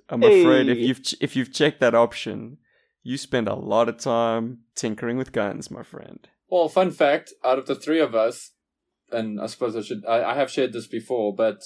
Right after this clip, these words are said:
Speaker 3: uh, when my dad used to have his police buddies and stuff over, which was pretty much every weekend and occasionally sometimes during the week,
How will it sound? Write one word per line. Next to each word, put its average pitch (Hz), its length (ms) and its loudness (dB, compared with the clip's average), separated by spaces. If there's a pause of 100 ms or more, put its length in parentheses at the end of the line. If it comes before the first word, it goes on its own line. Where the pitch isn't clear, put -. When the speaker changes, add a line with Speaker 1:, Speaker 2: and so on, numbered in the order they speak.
Speaker 3:
uh, 110 160 0
when 113 140 -8
my 120 140 -2
dad 127 260 -2
used 139 160 -12
to 120 60 -2
have 104 200 -2
his 107 480 -8 (100)
police 143 240 -6
buddies 107 340 -6
and 107 100 -12
stuff 101 260 -4
over, 104 300 -4
which 101 260 -8
was 101 420 -4 (460)
pretty 139 140 -8
much 120 180 -8
every 107 280 -8
weekend 104 520 -6
and 101 240 -8
occasionally 107 480 -6
sometimes 104 400 -8
during 101 200 -6
the 95 60 -6
week, 107 300 -8